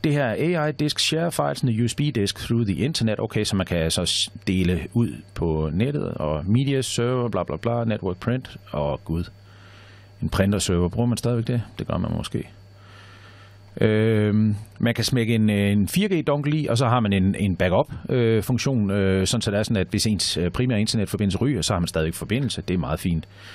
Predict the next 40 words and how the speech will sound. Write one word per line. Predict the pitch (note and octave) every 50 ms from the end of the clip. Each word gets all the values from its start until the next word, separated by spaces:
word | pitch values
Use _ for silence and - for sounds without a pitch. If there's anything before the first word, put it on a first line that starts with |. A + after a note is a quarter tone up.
| - - - - -
Time | - - C3 D#3+
Machine, | F#3 F3+ D3 - B2+ B2+ B2+ A2+
det | C#3
er | A#2
en | E2+ D#2
Apple | F#2+ - B2+ G#2
feature. | - A#2 A2+ A2+ - B2+ A2 G2 A#2 -
Øh, | A2+ A2+ G#2 G#2 G2+ G2 F#2+ F#2+ F#2+
så | - A#2
hvis | G#2 F2 F2+ F#2 -
man | G#2+ G#2
smækker | - - A#2+ G#2 A2
en | A2+ A2+
U | A2
S | - -
B-disk | E3+ E3 - A#2 A#2 - - C#3
i, | B2
så | G2 A#2+
kan | - A#2+ A2
man | G#2 G2+ F#2+
få | - - G#2 F#2+ F#2 F2+ -
sin | - - G#2+ G2 F#2 F2+ E2 - - - - - - -
Asus | A#2 B2+ C#3+ - D3 A#2 -
router | A#2 G#2+ A2+ A#2 G#2
til | - A#2+
at | G#2 F2+
virke | G2+ A2 B2 -
som, | - F#2+ E2 D2 -
som | - F2+ E2+
en | D#2+ E2 D#2 D2+ - -
backup | F#2+ F2 F#2+ A2 - - - - - - -
disk | G#2+ G2+ - - - - - - - -
for, | - F2+ E2+ D#2+
for, | - F#2 E2 D2+ D2
øh, | D2 D2+ D2+ D2 D2+ D#2 D2+ D2 - - - - - - - - -
for | - - E2+ E2 D#2+
de, | D#2+ - F2+ F2+
øh, | F2 D#2+ C#2+ D2 D2 C2+ C#2+ D2 C#2+ -
dine | E2+ E2 D#2+ D#2+ D#2 D2+ D2+ D2 -
Apple, | G#2+ A#2+ - D#3+